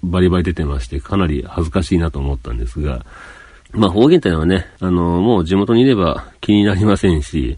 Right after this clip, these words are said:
逆に他県に出た時に聞くと可愛らしかったりしますよね。僕はあの、母親なんかはあの、山形の方の出身ですし、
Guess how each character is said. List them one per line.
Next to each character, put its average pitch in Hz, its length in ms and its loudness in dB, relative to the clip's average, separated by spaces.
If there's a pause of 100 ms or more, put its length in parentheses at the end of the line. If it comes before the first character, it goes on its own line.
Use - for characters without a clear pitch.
逆 107 220 2
に 107 160 2
他 110 140 0
県 90 200 2 (120)
に 85 140 2
出 95 120 -2
た 107 100 0
時 101 240 -2
に 92 140 2
聞 - 120 -16
く 80 140 -8
と 73 160 -6
可 87 240 -4
愛 87 140 2
ら 85 80 -2
し - 60 -10
か 73 100 0
っ - 20 -4
た 67 140 -2
り 60 80 2
し 69 100 -4
ま 78 140 2
す - 120 -4
よ 60 120 0
ね。 78 400 -2 (460)
僕 98 180 -2
は 120 80 2
あ - 20 4
の、 113 80 2
母 113 280 -2
親 131 220 2
な 127 120 2
ん 95 80 -2
か 80 120 -4
は 78 180 -2
あ 76 40 -2
の、 76 440 -4 (260)
山 98 300 0
形 78 240 -4
の 73 100 -4
方 73 180 -4
の 64 80 -4
出 64 140 -6 (180)
身 60 300 -4
で 67 140 -6
す - 220 -18
し、 69 340 -4